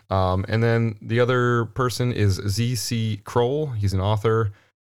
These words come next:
Uh, that's his pseudonym. Um, his, his real name's Zach. Uh, Zach's great,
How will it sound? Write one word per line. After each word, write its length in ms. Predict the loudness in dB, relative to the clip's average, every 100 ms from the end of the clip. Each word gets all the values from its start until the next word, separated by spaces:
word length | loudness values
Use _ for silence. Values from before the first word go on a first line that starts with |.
| _
Uh, 180 | -4 0
that's 200 | 0 0
his 120 | -2
pseudonym. 500 | 0 2 4 4 4
Um, 280 | 2 0 -4
his, 180 | -6 -8
his 140 | -10 -6
real 80 | -4
name's 260 | -2 -2
Zach. 420 | 0 0 0 -4 -14 _ _ _ _
Uh, 300 | -6 -4 -4 -2
Zach's 260 | 0 -2
great, 340 | 0 0 0